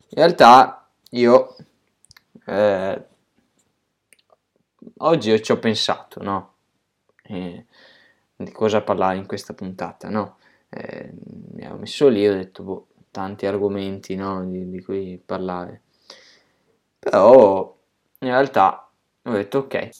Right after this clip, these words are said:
Allora, eh, la Superlega è tutta una roba ancora, cioè, eh,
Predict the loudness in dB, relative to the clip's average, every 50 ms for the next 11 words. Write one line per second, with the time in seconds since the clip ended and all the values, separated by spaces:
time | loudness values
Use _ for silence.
0 | _ _ -2 2 2 4 2 2 0 -4 -8 -6 -4 -2 -2 -2 -2 -4 -4 -6
1 | -6 -6 -6 -4 -6 -6 0 4 4 4 6 6 4 4 4 4 4 2 4 4
2 | 2 0 -2 -4 -8 -8 -4 -2 0 2 2 2 0 -2 -4 -10 -14 _ _ _
3 | _ _ _ _ _ _ _ _ _ _ _ _ _ -20 -6 -2 0 2 2 4
4 | 6 6 6 6 6 4 2 2 4 6 8 8 8 6 4 4 4 4 2 0
5 | -4 -14 -20 _ _ _ _ _ _ _ _ -20 -12 -4 0 2 4 4 4 2
6 | 0 -4